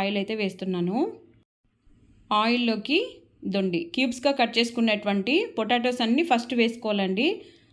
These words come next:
ఫస్ట్లోనే ఆవాలు జీలకర్ర ఇలా వేయకుండా పొటాటోస్ని వేసుకొని కొద్దిసేపు ఫ్రై చేసినామంటే చాలా త్వరగా అయితే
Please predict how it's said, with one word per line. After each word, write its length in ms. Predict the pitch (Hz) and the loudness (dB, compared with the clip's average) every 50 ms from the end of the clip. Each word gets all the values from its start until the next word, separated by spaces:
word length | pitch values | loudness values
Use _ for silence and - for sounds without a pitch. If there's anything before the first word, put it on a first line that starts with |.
| _ _ - | _ _ 0
ఫస్ట్లోనే 440 | 247 233 233 - 262 262 269 294 294 262 233 | 0 0 0 0 0 2 2 2 2 2 2
ఆవాలు 260 | 226 233 240 240 247 233 | 2 2 2 0 0 0
జీలకర్ర 280 | 240 233 226 233 233 233 233 | -2 -2 0 0 2 2 2
ఇలా 120 | 220 214 202 | 2 0 0
వేయకుండా 440 | 190 190 190 190 - 208 202 202 190 | 2 0 0 0 -2 -4 -2 0 -2
పొటాటోస్ని 600 | - - 254 233 233 233 233 240 254 254 - 240 | 0 0 0 2 2 0 2 0 -2 -2 -2 -2
వేసుకొని 440 | 220 214 214 214 - - 214 220 294 359 | 0 0 -2 -2 -4 -4 0 0 0 0
కొద్దిసేపు 600 | - 254 226 208 214 277 269 269 262 262 247 262 | 0 0 -2 0 -2 -2 0 0 0 0 0 -4
ఫ్రై 220 | 254 247 233 214 220 | -2 0 2 2 2
చేసినామంటే 600 | 226 226 220 226 220 208 208 202 196 190 190 254 320 392 415 - - - - - _ _ _ | 2 0 -2 -2 -2 -2 0 0 0 0 0 0 0 0 -2 -6 -14 -20 -20 -20 _ _ _
చాలా 320 | - 240 226 233 247 269 | 2 4 4 4 4 2
త్వరగా 460 | 277 269 254 226 214 220 226 226 247 240 | 0 0 2 2 2 2 2 2 2 2
అయితే 300 | 226 214 202 208 254 311 | 2 0 0 0 0 0